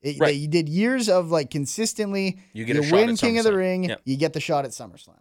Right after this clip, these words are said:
Speaker 2: Yep. So maybe you do that for Survivor Series.
Speaker 1: Sure.
Speaker 2: Or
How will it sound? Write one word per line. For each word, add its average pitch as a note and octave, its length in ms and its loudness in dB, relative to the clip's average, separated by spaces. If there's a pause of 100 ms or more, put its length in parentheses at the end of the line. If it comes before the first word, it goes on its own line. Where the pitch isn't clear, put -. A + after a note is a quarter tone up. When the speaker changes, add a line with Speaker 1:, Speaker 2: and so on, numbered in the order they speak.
(120)
Speaker 2:
Yep. C#3+ 180 -6 (300)
So A#2 120 -4
maybe A2 240 -6
you A2 80 -8
do A2 160 -6
that G#2+ 300 -6
for G2+ 440 -8
Survivor F#2+ 440 -10
Series. F2+ 540 -18 (140)
Speaker 1:
Sure. C3 180 -4 (260)
Speaker 2:
Or F#2+ 440 -12